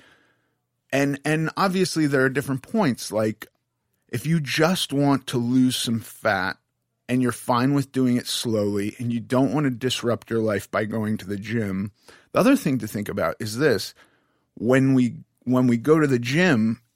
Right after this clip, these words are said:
if it's brand new, are we gonna keep doing that forever? 'Cause the minute we stop, suddenly you've got this other whole thing of like, well,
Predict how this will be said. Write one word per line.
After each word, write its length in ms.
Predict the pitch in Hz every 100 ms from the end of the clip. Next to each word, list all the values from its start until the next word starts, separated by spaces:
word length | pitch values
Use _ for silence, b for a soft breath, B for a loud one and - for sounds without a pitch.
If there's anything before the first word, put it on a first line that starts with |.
| _ _ _ -
if 200 | 139 131
it's 160 | -
brand 640 | 104 120 131 139 127 117
new, 480 | 135 175 123 110 107 - _ _ _ _ _ _
are 120 | 127 156
we 100 | 165
gonna 180 | 180 151
keep 280 | - 175
doing 260 | - 196 202
that 180 | 123 -
forever? 360 | 117 110 110
'Cause 280 | 110 135 123
the 100 | 127
minute 380 | 120 147 214 - -
we 120 | 131
stop, 720 | - - - 208 160 92 -
suddenly 580 | - - 175 180 160 147
you've 240 | 135 117
got 220 | 147 127
this 220 | 127 - -
other 500 | 196 226 202 143 - _ -
whole 420 | - 156 139 127
thing 360 | - 139 127 120
of 140 | 110
like, 320 | 117 110 107
well, 460 | 117 113 107 107